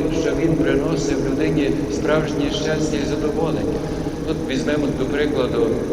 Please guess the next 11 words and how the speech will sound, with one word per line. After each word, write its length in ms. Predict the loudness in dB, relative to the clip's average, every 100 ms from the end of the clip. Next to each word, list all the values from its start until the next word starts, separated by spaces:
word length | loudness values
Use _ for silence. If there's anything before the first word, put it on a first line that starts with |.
| -2 -2 -2
ось 120 | -2 0
це 80 |
місце 500 | 0 0 2 0 0
перебування 840 | -2 0 0 0 0 2 2 2 0 0 -2 -2
в 40 |
Едемському 680 | 0 0 0 -2 -2 -2 -2
саді. 340 | 0 0 0 -2 -4 -4 -4 -4 -6 -6 -2
Людина 440 | 2 4 4 4 2 0
жила 360 | 0 2 4 4 2
в 20 |
саді, 520 | 0 0 0 2 2